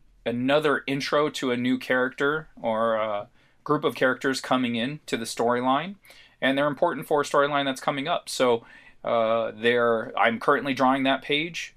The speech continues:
I had a rough of it I did quite a while back, and honestly, I couldn't find it. I had it printed out in blue line. I started inking it traditionally.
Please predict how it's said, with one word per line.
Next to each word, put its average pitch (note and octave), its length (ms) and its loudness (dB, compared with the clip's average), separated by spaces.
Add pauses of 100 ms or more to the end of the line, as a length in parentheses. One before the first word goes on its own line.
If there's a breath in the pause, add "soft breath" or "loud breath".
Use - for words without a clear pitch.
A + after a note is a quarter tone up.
I A#2 320 4
had D3+ 320 2
a B2 160 -4
rough C3 400 0
of C3+ 140 0
it A2+ 80 0
I G#2+ 100 0
did A2+ 220 -6
quite C#3+ 360 2
a C#3 60 0
while A#2 240 4
back, G2 380 0 (400 loud breath)
and B2 180 4
honestly, C3+ 340 4
I A2+ 60 4
couldn't C#3+ 240 -2
find A2+ 320 2
it. - 160 -4
I G#2+ 100 2
had C3+ 160 2
it - 100 -4
printed D3+ 340 -2
out B2+ 180 2
in A#2+ 80 -6
blue B2 180 -2
line. A#2 240 0
I G#2+ 60 -6
started A2 320 -4
inking B2+ 240 -8
it A2 80 -8
traditionally. A#2 560 -6